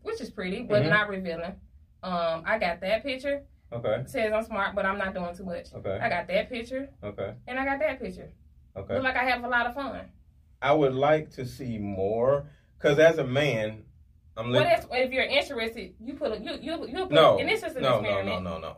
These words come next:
Speaker 2: I know what you're saying.
Speaker 1: Mm-hmm.
Speaker 2: But as a man, uh, I wanna see the body pic. So this is a body pic, right?
Speaker 1: Yes.
Speaker 2: Okay, I can see the hips.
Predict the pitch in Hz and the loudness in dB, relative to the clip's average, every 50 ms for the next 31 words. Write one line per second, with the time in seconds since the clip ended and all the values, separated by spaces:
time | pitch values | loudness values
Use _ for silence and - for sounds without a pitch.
0 | - - - 156 196 233 214 185 170 156 - 170 - 90 90 220 226 233 233 220 | -12 -6 0 2 4 4 4 4 2 0 0 2 2 0 -2 -4 -6 -4 -4 -2
1 | - 131 123 - 135 151 175 175 185 175 165 165 170 175 165 139 123 120 120 123 | 2 2 2 4 6 4 6 6 4 0 2 2 2 4 4 4 4 2 2 0
2 | 123 123 - - - 117 110 107 104 101 101 107 107 107 117 127 131 - 170 165 | 0 -4 -4 0 2 4 4 6 4 4 2 2 2 2 0 0 -2 -2 -4 -4
3 | 170 165 175 170 170 165 147 147 - 120 117 120 - - - 101 98 95 98 113 | 0 4 6 6 8 6 6 4 -2 -4 -4 -6 -6 -6 -6 -4 -4 -2 -4 -6
4 | 117 131 131 143 147 165 165 156 131 120 - 117 98 87 95 107 131 156 - 202 | -4 -2 -2 0 2 2 4 4 2 0 -2 -6 -4 0 2 2 2 2 0 -4
5 | 202 202 190 175 170 - - 101 95 117 110 113 117 117 - - 147 170 196 180 | -6 -4 -4 -4 -4 -4 -4 -2 2 4 4 4 2 0 -2 0 2 4 4 4
6 | 175 160 151 - - - - - | 4 4 2 2 0 -6 -14 -18